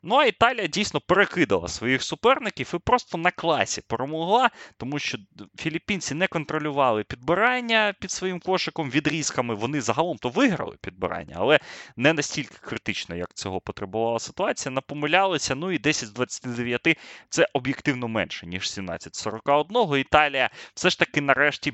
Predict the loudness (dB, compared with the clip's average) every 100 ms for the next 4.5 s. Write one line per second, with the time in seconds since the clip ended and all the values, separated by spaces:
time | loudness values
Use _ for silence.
0 | -2 -2 0 -2 -4 -4 -4 0 4 4
1 | 4 -2 -4 -2 2 0 0 -4 -6 0
2 | 0 0 -2 -2 -4 -4 0 0 -2 -6
3 | -6 -6 -4 -8 -8 -8 -2 -2 -4 -8
4 | -4 2 2 2 -2